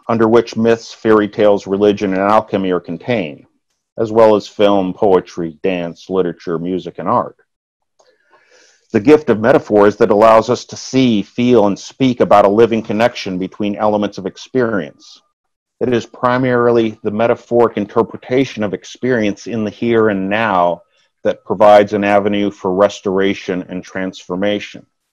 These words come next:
So just to give you a little bit of an example of the neuroscience behind metaphor, uh,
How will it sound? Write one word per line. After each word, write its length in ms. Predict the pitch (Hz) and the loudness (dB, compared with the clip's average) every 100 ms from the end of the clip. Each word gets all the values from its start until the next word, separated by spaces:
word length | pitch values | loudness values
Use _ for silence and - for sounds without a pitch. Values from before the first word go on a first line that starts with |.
| _ _ _ _ _ _ _ _ _ _ _ - _ _ _ _ _ _ _ _ _ _ _ _ _ _ _ _ _ - _ _ _ | _ _ _ _ _ _ _ _ _ _ _ -20 _ _ _ _ _ _ _ _ _ _ _ _ _ _ _ _ _ -20 _ _ _
So 240 | _ - 131 | _ -4 -2
just 240 | 120 127 | -2 -2
to 60 | 135 | -2
give 100 | 131 | 0
you 120 | 123 | 2
a 80 | 113 | 2
little 120 | 113 | 0
bit 180 | 98 107 | 0 0
of 180 | 104 101 | 0 -4
an 100 | 92 | -4
example 520 | 85 85 110 110 107 | -8 -6 -4 -2 -2
of 100 | 87 | -2
the 100 | 95 | -4
neuroscience 920 | 101 101 98 - 110 110 110 101 - | -2 0 -2 -2 -4 -4 -4 -8 -12
behind 440 | 90 87 92 90 85 | -12 -10 -8 -6 -6
metaphor, 640 | 85 76 - 80 71 76 104 _ _ _ _ _ _ _ _ _ _ _ - | -6 -8 -10 -8 -6 -8 -10 _ _ _ _ _ _ _ _ _ _ _ -6
uh, 600 | 110 101 101 95 82 | -2 0 -2 -4 -8